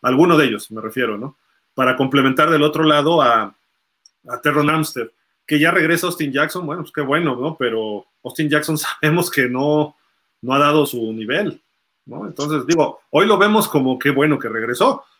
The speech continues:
porque estaba Greg Little y Shell, ¿no? Pero, pues, no, no, no es que les esté ganando al mejor tackle de la liga, obviamente, ¿no? Ese puesto. Pero, en fin,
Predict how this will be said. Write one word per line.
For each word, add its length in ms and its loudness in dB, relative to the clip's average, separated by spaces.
porque 220 -6
estaba 300 2
Greg 220 2
Little 320 2
y 220 -6
Shell, 580 0
¿no? 300 -6
Pero, 540 -2
pues, 240 -12
no, 220 -2
no, 180 0
no 140 0
es 80 0
que 100 2
les 180 0
esté 180 0
ganando 460 2
al 100 -2
mejor 320 -6
tackle 320 0
de 100 -4
la 120 -4
liga, 280 -2
obviamente, 640 -6
¿no? 160 -6
Ese 160 -8
puesto. 340 -8
Pero, 140 -2
en 40 0
fin, 240 0